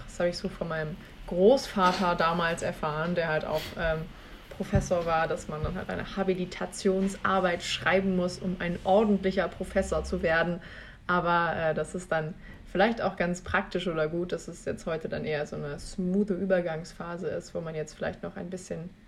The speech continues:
mehr so dazu lernen kann. Hört sich zumindest sehr gut an.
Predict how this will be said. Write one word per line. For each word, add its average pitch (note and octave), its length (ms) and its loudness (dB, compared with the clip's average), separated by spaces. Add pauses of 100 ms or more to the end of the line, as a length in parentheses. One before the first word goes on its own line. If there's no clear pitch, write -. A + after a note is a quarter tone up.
(340)
mehr E3+ 220 -2
so F3 100 -8
dazu E3 400 -6
lernen E3 340 -6
kann. - 280 -10
Hört A#3 160 2
sich C4+ 140 -4
zumindest B3 440 2
sehr G#3+ 140 8
gut A3 220 2
an. E3+ 240 0